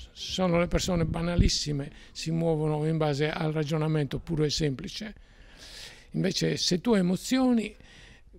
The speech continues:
spingi all'azione. E siccome io intendevo spingere all'azione,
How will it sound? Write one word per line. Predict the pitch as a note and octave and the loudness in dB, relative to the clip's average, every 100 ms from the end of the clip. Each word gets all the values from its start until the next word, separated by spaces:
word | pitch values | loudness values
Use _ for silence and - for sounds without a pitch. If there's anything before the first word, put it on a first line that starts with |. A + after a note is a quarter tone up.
| - - | -20 -4
spingi | - - G#3+ G3+ D#3+ | -2 2 6 6 6
all'azione. | D#3 D3 C#3 - D3 G#3 G#3 - - - - - - - | 4 4 0 -4 -4 -6 -10 -14 -20 -20 -20 -20 -20 -20
E | - | -10
siccome | - - B3 G3 | -8 -4 0 0
io | F3 F3+ | 2 2
intendevo | D#3+ E3+ E3+ D3 | 2 2 2 2
spingere | C#3 - F3 C#3+ C#3 | 0 2 4 4 4
all'azione, | D#3+ F#3 - D#3 D#3+ A#3 | 2 -2 -2 -2 -2 -6